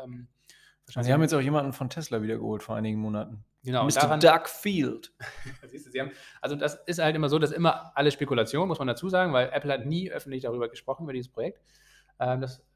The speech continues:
Speaker 1: findet alles im Verborgenen statt, aber ab und zu gibt's ein paar Insider, ähm, die dann doch mit recht glaubwürdigen Informationen rausgehen und daran kann man's nämlich auch immer sehen, ähm, dass sie eben bestimmte, ähm, Leute abwerben von anderen Unternehmen, auch mit bestimmten Fähigkeiten und Jobprofilen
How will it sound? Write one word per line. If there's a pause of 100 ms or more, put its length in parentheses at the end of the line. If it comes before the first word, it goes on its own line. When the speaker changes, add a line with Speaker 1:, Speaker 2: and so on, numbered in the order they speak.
(120)
Speaker 1:
findet
alles
im
Verborgenen
statt,
aber
ab
und
zu
gibt's
ein
paar
Insider,
ähm,
die
dann
doch
mit
recht
glaubwürdigen
Informationen
rausgehen
und (380)
daran
kann
man's
nämlich
auch
immer
sehen,
ähm,
dass
sie
eben
bestimmte,
ähm,
Leute
abwerben
von
anderen
Unternehmen,
auch
mit
bestimmten
Fähigkeiten
und
Jobprofilen